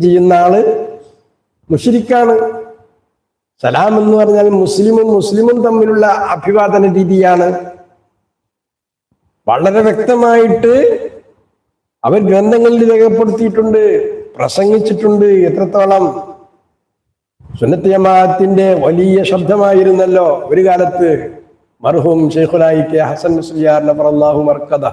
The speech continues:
തൊള്ളായിരത്തി എൺപത്തിരണ്ട് ആഗസ്റ്റിലാണ് ആ മഹാനവറുകൾ മരണപ്പെടുന്നത്. ഞാനൊക്കെ അന്ന് ഓത്തു തുടങ്ങിയ വർഷമാണ്.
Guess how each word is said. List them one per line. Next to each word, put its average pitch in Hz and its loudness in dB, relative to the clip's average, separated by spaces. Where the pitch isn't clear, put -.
തൊള്ളായിരത്തി 165 0
എൺപത്തിരണ്ട് 170 0
ആഗസ്റ്റിലാണ് 180 0
ആ - 4
മഹാനവറുകൾ 175 0
മരണപ്പെടുന്നത്. 170 0
ഞാനൊക്കെ 170 0
അന്ന് 170 0
ഓത്തു 165 -4
തുടങ്ങിയ 175 2
വർഷമാണ്. 147 -4